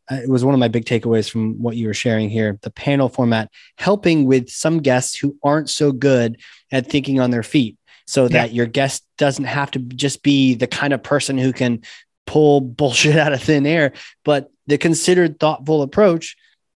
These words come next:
Speaker 1: you know, a panel can really help with that, or a prep call, or, or a framework like you're describing can really help that person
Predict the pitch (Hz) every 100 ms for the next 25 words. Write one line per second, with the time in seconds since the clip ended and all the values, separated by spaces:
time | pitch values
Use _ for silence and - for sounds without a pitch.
0 | _ _ _ 139 117 117 - 139 135 131
1 | 127 123 120 143 160 131 127 - 175 175
2 | 147 - 127 - - 120 135 139 131 -
3 | - 135 127 123 - _ - - - 123
4 | - 151 170 196 117 - 131 131 139 139
5 | - 160 139 110 120 131 156 165 160 147
6 | 151 151 - 131 127 - 135 127 127 123